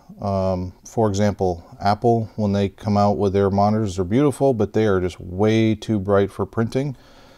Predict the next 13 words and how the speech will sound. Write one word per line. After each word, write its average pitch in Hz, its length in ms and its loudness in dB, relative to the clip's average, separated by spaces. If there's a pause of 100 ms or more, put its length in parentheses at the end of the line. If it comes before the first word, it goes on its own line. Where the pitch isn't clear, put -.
(380)
So 101 300 4
I 120 340 6 (400)
tell 117 300 4
it - 80 -4 (640)
I 110 200 2
want 104 340 2
eighty, 92 400 -2 (580)
and 101 140 -2
that's 110 260 -2
gonna 104 360 0
make 104 220 0
sure 110 380 0
that 92 240 0